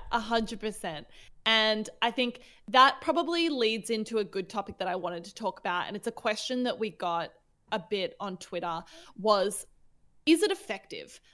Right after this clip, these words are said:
Like, does clickbait work? And it's something that you touched on slightly earlier in the video. But I think clickbait really stems from a time where the YouTube algorithm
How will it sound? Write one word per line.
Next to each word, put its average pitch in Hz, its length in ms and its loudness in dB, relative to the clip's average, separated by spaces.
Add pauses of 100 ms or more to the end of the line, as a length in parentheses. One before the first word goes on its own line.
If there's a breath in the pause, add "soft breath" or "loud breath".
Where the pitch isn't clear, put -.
Like, 208 260 -2
does 254 320 6
clickbait 214 540 -4
work? 156 380 -8 (280 soft breath)
And 226 420 2
it's 240 280 4
something 254 340 -2
that 294 100 -2
you 240 100 -2
touched - 380 -8
on 214 260 -2
slightly 190 480 -4
earlier 190 340 -4
in 180 120 -8
the 165 60 -8
video. 165 480 -8 (340 soft breath)
But 214 200 6 (300)
I 233 80 0
think 254 240 -2
clickbait 339 520 -2
really 233 240 4
stems 214 420 -4
from 214 160 -6
a 202 60 -8
time 180 520 -6
where 202 160 2
the 208 120 -4
YouTube 277 580 -2
algorithm 180 720 -4